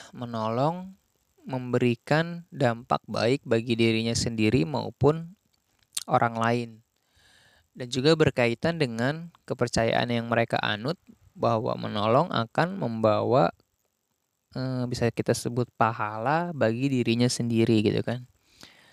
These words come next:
Eh, yang kedua ada gender. Nah, yang gender ini yang tadi, yang pria dan wanita.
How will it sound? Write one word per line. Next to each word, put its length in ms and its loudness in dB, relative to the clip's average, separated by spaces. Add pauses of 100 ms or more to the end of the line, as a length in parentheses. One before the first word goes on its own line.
(380)
Eh, 560 -2 (1200)
yang 240 2
kedua 560 6
ada 480 4 (1400)
gender. 800 -2 (1400)
Nah, 160 -6
yang 160 -4
gender 240 2
ini 240 0
yang 80 -4
tadi, 400 4 (160)
yang 320 0
pria 400 4
dan 240 2
wanita. 480 -4